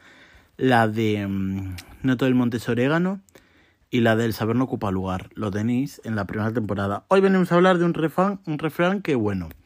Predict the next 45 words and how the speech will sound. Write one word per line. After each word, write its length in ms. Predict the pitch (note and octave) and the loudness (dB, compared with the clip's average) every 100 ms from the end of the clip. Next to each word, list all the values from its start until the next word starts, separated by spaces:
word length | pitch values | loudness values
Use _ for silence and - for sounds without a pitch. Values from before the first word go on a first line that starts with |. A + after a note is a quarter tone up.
| _ - - - _ _ | _ -20 -20 -20 _ _
seguramente 680 | - - C#3+ F#3 G3 F3+ G3 | -14 0 4 6 6 4 6
habrás 180 | F#3+ E3+ | 4 2
escuchado 480 | D#3+ D#3+ D3 D#3+ F3+ | -2 -4 0 2 4
mil 220 | E3+ D#3 | 4 4
veces, 500 | C3 D3 - F3+ - | 4 2 2 0 0
eh, 280 | D#3 B2+ A#2+ | 0 2 2
esta 180 | A2+ - | -2 -4
expresión, 520 | A2 - F#2+ G2+ G#2+ | -4 -2 -2 0 0
¿sabes? 260 | F#2+ B2+ A2 | 0 -2 0
Que 140 | A#2 | 0
dice, 420 | A2 A2+ - G2+ - | 0 0 -2 -4 -4
"Dar 320 | A#2+ C3 B2 - | -2 0 0 0
una 220 | D3 C#3+ | 2 4
de 100 | C3 | 2
cal 280 | D3+ D#3 - | 2 0 -2
y 160 | B2 C3 | -2 -2
otra 240 | B2 B2 | 0 -2
de 100 | A#2 | -2
arena". 440 | G2 G2 F#2 E2+ - _ _ - - - - - | -2 -4 -4 -8 -14 _ _ -20 -20 -20 -20 -2
Que 180 | B2 | 2
esta 160 | C3 A#2+ | 2 0
expresión 520 | B2 B2+ A#2+ D#3 D#3+ | 0 0 2 2 0
se 180 | - B2+ | 0 0
usa 380 | C#3+ - D#3+ D#3 _ | 0 2 0 0 _
cuando 340 | B2+ A2+ A#2 | 0 2 2
alguien 320 | B2 C#3+ D#3 | 2 2 0
te 80 | C3+ | 0
dice 240 | B2+ B2 G#2+ | 0 0 -2
algo 240 | A#2 B2 | 0 0
bueno 380 | B2+ C3+ C#3+ D3+ - - _ - | 2 2 0 -4 -14 -20 _ -2
y 100 | B2 | 2
algo 240 | C3+ C3 | 2 2
malo 220 | C3 C3+ | 2 4
a 40 | C#3+ | 4
la 120 | G#2 | 2
vez. 340 | G#2+ G#2+ F#2 - | 0 -2 -4 -4
Eh, 260 | G#2+ G#2+ | -2 0
lo 100 | G#2+ | 0
típico 380 | G#2+ A#2+ C3+ C#3 | -4 -4 0 4
de... 340 | A2 G2+ F#2+ F2 - - | 4 2 0 -6 -14 -8
Voy 80 | A#2+ | -6
a 60 | |
poner 160 | A#2+ G#2 | -4 -4
ejemplos, 440 | - F#2 F2+ F2 | -6 -8 -8 -8
¿eh? 140 | D3 | -6